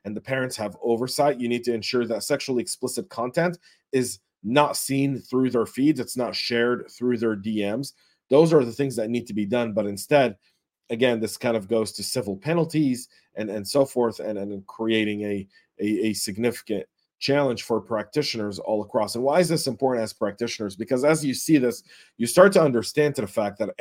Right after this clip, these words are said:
everyone is screaming, "We're facing a nation state actor that's threatening not only our organizations and our businesses, but our critical infrastructure and our families."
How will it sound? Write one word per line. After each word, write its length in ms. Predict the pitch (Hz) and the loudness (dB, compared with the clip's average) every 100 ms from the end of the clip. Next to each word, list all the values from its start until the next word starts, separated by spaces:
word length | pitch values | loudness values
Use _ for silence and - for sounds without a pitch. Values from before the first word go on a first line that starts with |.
| 143 | 2
everyone 400 | 151 165 160 135 | 4 6 4 0
is 120 | - | -4
screaming, 640 | - - 123 123 107 87 _ _ _ - | -8 -6 -2 0 0 -4 _ _ _ -2
"We're 140 | 107 | 0
facing 480 | 110 151 165 165 151 | 2 4 4 4 0
a 40 | 110 | 0
nation 520 | 104 120 135 165 151 | 2 2 2 -2 -4
state 320 | - 151 139 | 0 2 4
actor 460 | 104 98 - - _ _ _ _ _ _ _ _ _ _ _ - | 2 -2 -12 -18 _ _ _ _ _ _ _ _ _ _ _ -6
that's 440 | 107 120 - - _ _ _ | 4 6 4 -10 _ _ _
threatening 500 | - 147 156 147 135 | 2 4 4 2 4
not 180 | 135 151 | 6 8
only 280 | 156 151 139 | 6 4 2
our 180 | 123 | 0
organizations 840 | 123 127 123 123 110 123 131 139 123 | 4 2 2 -2 0 0 0 -2 -2
and 100 | 110 | -2
our 80 | 101 | 0
businesses, 420 | 110 117 110 117 | -2 -2 -6 -2
but 140 | 104 | 0
our 100 | 95 | 0
critical 500 | 95 160 175 175 175 139 | 0 2 4 4 2 0
infrastructure 600 | 131 135 - 127 - 135 | -4 -4 -4 -6 -4 -6
and 120 | 110 | -6
our 140 | 95 | -8
families." 720 | 98 - 120 113 90 73 - | -10 -6 -4 -4 -8 -10 -14